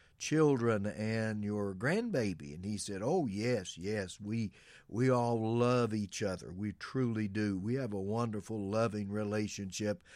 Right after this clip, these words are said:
and a loving family." So I asked him the question, "Is love something that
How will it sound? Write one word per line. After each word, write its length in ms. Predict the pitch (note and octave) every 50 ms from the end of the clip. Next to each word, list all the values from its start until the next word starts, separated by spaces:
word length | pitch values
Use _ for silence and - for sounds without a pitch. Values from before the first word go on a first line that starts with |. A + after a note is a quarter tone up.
| - - - - _
and 200 | - A#2 A#2+ A2+
a 80 | A2+ A2+
loving 420 | A2+ A2 A2 A2 G2+ G2 G2 G2
family." 540 | F2+ - A#2 A2+ A2 G#2+ F#2+ F#2+ F2+ E2+ D#2 - _ - - - - - - - _ _
So 200 | - - C#3 C#3
I 140 | C3 C3 C3
asked 360 | C#3 D3 D3 C3 - - -
him 140 | C3+ C3 B2
the 120 | A#2 A#2+
question, 600 | - - B2+ A#2+ A2+ G#2 F#2+ - - G#2 G#2 A2
"Is 180 | A#2+ B2 A2 A2
love 380 | C3 C3 D3 F#3 A3 A#3 F3+
something 600 | D3 - F#3 F#3+ F3+ F3 - - F#3+ F3+ E3+ D#3+
that 300 | C#3 C3+ C3 B2+ C3 -